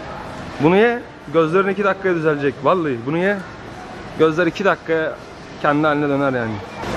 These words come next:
Ver şunu ya, ver şunu ya, ver şunu ya. Tövbe estağfurullah. Hadi sinemaya götüreceğim seni, hadi. Sen olmuyor böyle, hadi sinemaya gidiyoruz hadi. Hadi devam et, yürü. Yürü aga.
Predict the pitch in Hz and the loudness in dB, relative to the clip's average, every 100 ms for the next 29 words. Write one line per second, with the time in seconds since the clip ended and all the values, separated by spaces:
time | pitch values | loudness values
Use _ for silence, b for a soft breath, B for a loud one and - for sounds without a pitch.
0 | 107 131 - 113 101 95 101 104 - 101 | 4 4 4 2 4 6 4 2 -2 -4
1 | 98 85 101 101 - 98 92 92 90 - | -2 0 0 0 -2 -2 -2 -2 -4 -6
2 | - - - - - - 101 - - - | -6 -6 -6 -4 0 2 2 2 0 -2
3 | - 156 156 - - - 214 185 185 - | -2 -2 -2 -2 -4 -4 -4 -2 -2 -2
4 | - - 156 160 - 147 165 170 139 120 | -4 0 2 2 4 6 6 4 2 2
5 | 110 110 120 120 101 - - - - - | 2 2 0 0 -2 -10 -14 -12 -12 -10
6 | - - - 127 123 135 147 127 110 113 | -10 -10 0 2 4 4 4 2 2 2
7 | 120 101 123 131 135 107 101 107 98 - | 0 -2 0 0 0 0 -2 -4 -6 -10
8 | - - - - - 151 143 165 160 - | -12 -12 -10 -6 -2 0 4 4 2 0
9 | 143 143 - - - - - - - - | 0 -2 -4 -10 -8 -8 -8 -8 -8 -4
10 | - 151 160 139 | 2 6 6 4